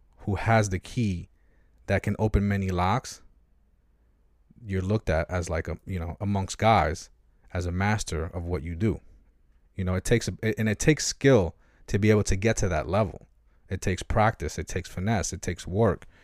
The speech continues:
You know, it takes a lot of, you know, crafting. It's not something that you just wake up and do one day. So when a guy gets to that level,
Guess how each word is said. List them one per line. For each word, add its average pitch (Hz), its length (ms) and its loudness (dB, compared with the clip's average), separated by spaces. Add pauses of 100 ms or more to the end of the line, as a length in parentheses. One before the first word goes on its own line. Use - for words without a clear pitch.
(260)
You 92 80 -6
know, 85 160 -4
it 85 100 -6
takes 98 240 -2
a 95 40 -6
lot 92 240 0
of, 82 160 -6 (460)
you 95 80 -4
know, 82 280 -4
crafting. 113 640 0 (380)
It's - 180 -8
not 104 140 0
something 104 260 0
that 92 120 0
you 90 100 -4
just 87 180 -4
wake 95 220 -2
up - 100 -4
and 80 100 -4
do 101 120 0
one 90 180 -2
day. - 180 -10 (320)
So - 160 -4
when 98 220 0
a 92 60 -2
guy 101 340 4
gets 98 300 -4
to - 60 -6
that 87 200 -4
level, 95 480 -4